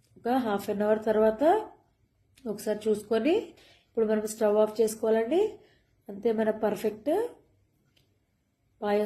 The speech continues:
సూప్ చూడండి, మన రెస్టారెంట్ స్టైల్‌లో పర్ఫెక్ట్ పాయా సూప్ ప్రిపేర్ అయిపోయింది కదా.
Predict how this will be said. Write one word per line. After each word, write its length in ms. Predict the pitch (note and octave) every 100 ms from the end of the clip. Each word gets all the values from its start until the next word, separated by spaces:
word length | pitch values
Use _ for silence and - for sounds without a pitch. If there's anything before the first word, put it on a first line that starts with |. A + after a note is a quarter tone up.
| G3+
సూప్ 260 | A3+ G#3+ D4+ A4 -
చూడండి, 380 | C4 A3+ A#3 F4 A4+ - _ _ _ _ _ _ _ _ -
మన 100 | G#3+ G#3+ G#3
రెస్టారెంట్ 440 | G#3 - A3 G#3 G3+
స్టైల్‌లో 440 | - G#3 G#3+ B3 F4 G#4+ -
పర్ఫెక్ట్ 440 | G#3+ G#3 G#3+ - B3 B3
పాయా 220 | G#3+ G#3 G#3
సూప్ 160 | A3 -
ప్రిపేర్ 280 | G#3+ G#3+ A3
అయిపోయింది 320 | A3 A3+ G#3+ B3
కదా. 180 | A#3+